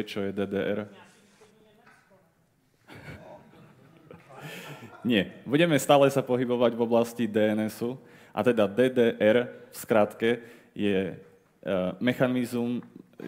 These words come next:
Discovery of Designated Resolvers.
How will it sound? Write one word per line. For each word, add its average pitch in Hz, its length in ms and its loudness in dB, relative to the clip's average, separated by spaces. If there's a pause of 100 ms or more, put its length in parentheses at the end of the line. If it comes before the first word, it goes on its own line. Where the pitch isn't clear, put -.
(160)
Discovery 127 480 0
of 98 240 -2
Designated 107 880 -6
Resolvers. 98 640 -4